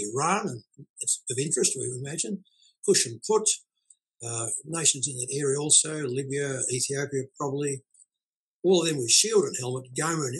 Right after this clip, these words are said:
all his hordes, and there's a lot of connection that Gomer refers to some European countries. Beth Togarmah, generally regarded as Turkey, and these are the ones that will come against Israel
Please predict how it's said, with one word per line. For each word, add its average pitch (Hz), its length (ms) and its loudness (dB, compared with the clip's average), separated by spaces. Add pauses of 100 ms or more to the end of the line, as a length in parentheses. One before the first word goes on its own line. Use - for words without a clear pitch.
all 135 220 -2
his 165 280 0
hordes, 180 340 2
and 196 100 -12
there's 190 180 -8
a 123 60 -8
lot 135 100 -4
of 120 80 -10 (140)
connection 143 340 -2
that - 280 -10
Gomer 123 360 -4
refers - 460 -4
to 190 160 -4 (400)
some - 200 -6
European 123 520 -6
countries. 139 460 -2 (300)
Beth 180 240 0
Togarmah, 160 840 0
generally 156 400 4
regarded 104 320 -4 (100)
as - 180 -6 (260)
Turkey, 202 400 2 (1120)
and 123 240 -4 (180)
these 143 180 2
are 139 40 0
the 127 80 -2
ones 123 180 0
that 110 60 -6
will - 140 -6
come 127 140 -4
against 113 440 -2 (140)
Israel 110 460 0